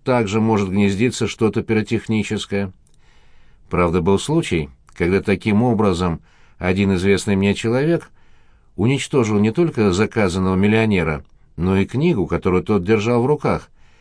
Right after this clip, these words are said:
Это была «Инкунабула», старофранцузские баллады, стоимостью в два миллиона долларов. Жена этого бедняги рвала на себе волосы, потому что ее наследство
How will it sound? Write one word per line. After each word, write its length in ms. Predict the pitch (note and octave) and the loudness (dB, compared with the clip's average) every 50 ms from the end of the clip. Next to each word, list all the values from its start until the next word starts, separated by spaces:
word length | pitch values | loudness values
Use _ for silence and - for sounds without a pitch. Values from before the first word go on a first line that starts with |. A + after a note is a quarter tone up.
| - - _ - - - - - | -20 -20 _ -20 -20 -20 -6 -2
Это 240 | G#2 A#2 - C#3+ C#3 | -2 0 0 0 0
была 480 | A#2 A#2+ B2+ C3 C3+ C#3 C#3+ C3+ A#2 - _ _ _ _ - _ | 0 2 2 2 2 0 -2 -4 -6 -10 _ _ _ _ -14 _
«Инкунабула», 960 | - A#2+ C#3+ C3+ A#2+ - C3+ C3+ A#2 G#2+ G#2 G#2 F#2 F2+ G2 G2+ G#2+ G#2+ G2+ - _ - - - - - - - - _ _ _ _ - - - | -2 0 0 0 -2 -2 0 0 2 2 2 2 0 0 0 0 0 -2 -6 -10 _ -20 -20 -20 -20 -20 -20 -20 -20 _ _ _ _ -20 -20 -16
старофранцузские 1000 | - - - - A2 G2+ F#2 - A2 G#2 G2+ G2 - B2 A#2 G#2+ - - B2+ C3 | -16 -6 -2 0 0 2 2 2 0 0 0 0 0 0 -2 -2 -2 -2 -2 -2
баллады, 580 | B2+ D#3 E3 E3+ E3 A#2+ F2+ D#2 D#2+ D2+ C#2 - - - - - - - | 0 0 0 2 2 0 0 -2 -2 -4 -6 -8 -16 -20 -20 -20 -20 -20
стоимостью 840 | - - - - - - G#2 G#2 G#2 G#2 A2 A2+ A2 - - - B2 | -14 -14 -14 -8 -2 0 2 4 4 4 2 0 -2 -4 -2 -2 -2
в 60 | A2+ F2 | -2 0
два 240 | E2 E2+ F2+ F2+ | 0 0 0 0
миллиона 500 | F2+ F#2+ G2 G2 G#2+ A2 A2 A#2 B2 C#3+ | 2 0 0 2 2 2 2 2 0 -2
долларов. 520 | C#3+ D3 F#3+ F#3 E3+ A#2+ F2+ E2 D2+ - - - - - - - - - - - - - - - | 0 2 2 2 4 2 0 0 -2 -6 -12 -20 -20 -20 -20 -20 -20 -20 -20 -20 -20 -20 -16 -10
Жена 420 | - D2+ D#2 F#2 G2 G2+ G2+ G2+ | -8 -2 0 2 2 4 2 2
этого 240 | G2 G2 G#2+ G#2 G2+ | 2 2 2 2 2
бедняги 500 | F2+ F2+ A2 G2 F#2+ G#2+ A2+ A2+ G#2+ G2+ | 2 0 -2 -2 0 0 0 0 0 0
рвала 320 | G#2 G2+ G2 G#2+ G#2+ G#2+ G2+ | 0 0 0 0 0 0 0
на 120 | G#2+ G2+ | 0 -2
себе 260 | F2+ - A#2 G2+ A2 A2 | -2 -4 -2 0 0 0
волосы, 600 | G#2+ A#2+ C#3+ D3+ B2 F#2+ E2+ - - E2+ D#2+ C#2 - _ _ _ _ - _ - - | 0 0 0 2 2 0 0 -2 -4 -6 -6 -8 -10 _ _ _ _ -20 _ -14 -8
потому 360 | - E2 - G2+ G2+ A2 G#2 | -8 -4 -2 0 0 0 0
что 160 | - - A2+ | -2 -2 -2
ее 160 | A#2 A#2 A2+ | 0 2 2
наследство 720 | A#2 B2+ B2+ B2 - E3 F#3 F#3 F3 F3 - E2+ E2+ E2 | 0 0 -2 -2 -2 -2 -2 -2 -2 -4 -4 -6 -6 -6